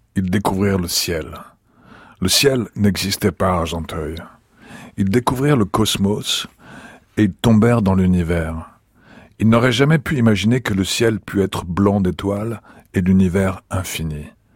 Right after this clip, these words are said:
C'était une révélation majeure. Leur esprit négligea la distance qui les séparait de leur fade banlieue pour se concentrer sur la distance qui les séparait d'une étoile inconnue. C'était absolument effrayant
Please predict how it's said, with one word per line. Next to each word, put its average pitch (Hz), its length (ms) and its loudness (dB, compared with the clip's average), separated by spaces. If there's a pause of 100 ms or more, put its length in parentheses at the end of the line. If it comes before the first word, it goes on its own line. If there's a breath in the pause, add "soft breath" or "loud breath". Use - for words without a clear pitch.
(220 soft breath)
C'était 101 260 -4
une 107 200 0
révélation 98 560 0
majeure. 87 640 -2 (800 loud breath)
Leur 107 220 2
esprit 151 360 -2
négligea 113 460 2
la 120 100 4
distance 104 560 -2
qui - 120 -4
les 95 80 0
séparait 104 480 0
de 101 80 0
leur 87 180 -2
fade 104 360 -2
banlieue 90 500 -2 (520 loud breath)
pour - 140 -8
se - 100 -2
concentrer 107 600 -2
sur 101 160 -4
la 90 80 0
distance 90 720 -4
qui - 100 -4
les 95 120 0
séparait 92 460 -2
d'une 87 180 0
étoile 87 320 -2
inconnue. 80 520 -8 (840 loud breath)
C'était 110 320 -2
absolument 117 560 0
effrayant 110 640 -2